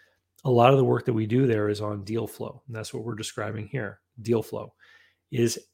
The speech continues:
making sure that there's a regular flow of new opportunities coming through the door to look at. Because if you're in a, in a space where you're not seeing a lot, what can tend to end up happening is that you end up in this mindset that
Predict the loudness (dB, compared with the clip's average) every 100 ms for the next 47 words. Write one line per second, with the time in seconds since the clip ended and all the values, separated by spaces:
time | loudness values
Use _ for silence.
0 | -8 -2 0 2 0 0 0 2 0 0
1 | -2 -4 -2 -2 -2 -2 -2 -2 0 0
2 | 2 0 -2 0 2 4 2 0 -4 -4
3 | -2 -4 -4 -8 -8 -6 -4 -6 -6 -8
4 | -8 -6 -8 -2 -2 0 0 0 0 -2
5 | -4 -8 _ -20 -20 -20 -20 _ _ _
6 | 4 6 6 6 6 8 8 4 -4 _
7 | -4 0 2 0 -2 -4 -4 -4 -4 -2
8 | -2 -2 -4 -2 -2 -2 -4 -6 -4 -2
9 | -2 -4 -4 -6 -10 -16 -20 _ _ _
10 | _ _ -6 -4 -2 -6 -4 0 0 0
11 | -2 -2 -4 -2 -4 -4 -6 -6 -6 -8
12 | -6 -4 -4 -4 -4 -4 -4 -2 -2 -2
13 | 0 2 2 0 -2 -4 -4 -4 -4